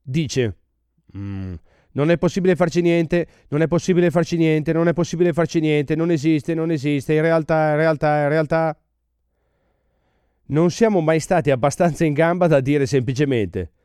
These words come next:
"Ripercorrelo un'altra volta". <laughs> Non siamo neppure arrivati a usare questa tecnica. Non è una tecnica molto buona. Che cosa c'è di irreale in una vita precedente?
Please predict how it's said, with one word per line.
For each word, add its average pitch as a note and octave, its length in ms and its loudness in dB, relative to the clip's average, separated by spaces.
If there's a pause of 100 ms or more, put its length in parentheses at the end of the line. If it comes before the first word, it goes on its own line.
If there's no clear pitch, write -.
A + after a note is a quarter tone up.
(260)
"Ripercorrelo G3+ 840 4
un'altra D#3+ 360 2
volta". C3 500 2
<laughs> - 40 -14 (3750)
Non D#3+ 200 2
siamo F#3 240 2
neppure E3+ 360 2
arrivati F3 500 2
a C#3+ 120 4
usare D#3+ 420 2
questa D3 300 0
tecnica. G#2+ 580 -2 (260)
Non E3 300 4
è A3 80 2
una D#3 240 4
tecnica B2+ 440 0
molto B2 280 -2
buona. F#2+ 460 -4 (560)
Che - 140 -4
cosa B3 260 2
c'è F3 240 2
di D#3 160 2
irreale D#3 480 2
in D3 80 0
una D3 140 0
vita D3+ 220 0
precedente? E3+ 720 0